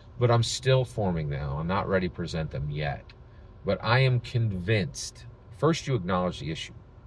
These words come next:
then you start to address the issue. There increasingly in our world, there are businesses that are being spun up with absolutely no intention of making money. The purpose for the business is something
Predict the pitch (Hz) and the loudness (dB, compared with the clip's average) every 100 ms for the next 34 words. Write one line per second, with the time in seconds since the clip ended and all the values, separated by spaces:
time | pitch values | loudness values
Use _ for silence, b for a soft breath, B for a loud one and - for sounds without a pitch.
0 | - 92 98 98 92 85 80 71 71 - | -6 -4 -2 -4 -4 -4 -4 -4 -4 -4
1 | 120 - - 110 - - - - - - | -10 -10 -12 -14 -16 -20 -20 -20 -20 -20
2 | - - - - - - 120 160 - - | -20 -20 -20 -20 -14 2 4 4 0 -2
3 | 127 120 - - 147 170 - 92 78 67 | 0 0 -4 -4 0 0 0 -4 -4 -6
4 | 73 87 85 80 73 62 60 - - - | -6 -2 -2 -2 -4 -4 -6 -14 -20 -20
5 | - - 95 95 90 76 120 120 127 107 | -20 -10 -2 0 0 0 0 2 -2 -4
6 | 82 85 - 98 82 78 73 95 120 - | -6 -6 -6 -4 -2 -2 -2 -2 -2 -2
7 | 113 98 73 64 - - - - - 98 | -2 0 -2 -4 -10 -18 -20 -20 -14 -6
8 | 98 - - - 135 127 - 131 113 110 | -6 -6 -12 -4 -2 -2 -2 -2 -2 -2
9 | 101 92 87 90 87 87 80 - 127 117 | -4 -4 0 0 -2 -4 -8 -8 -4 -4
10 | - 73 71 - - 80 69 78 - 76 | -4 -6 -8 -10 -8 -6 -4 -6 -6 -8
11 | 73 71 73 67 - - B B B - | -6 -4 -4 -6 -10 -16 B B B -8
12 | - - 131 131 147 - - 104 92 73 | -8 -2 2 4 2 -4 -2 0 0 -2
13 | 90 - 85 - 82 - 87 85 80 73 | -4 -4 -8 -8 -10 -6 -6 -6 -6 -8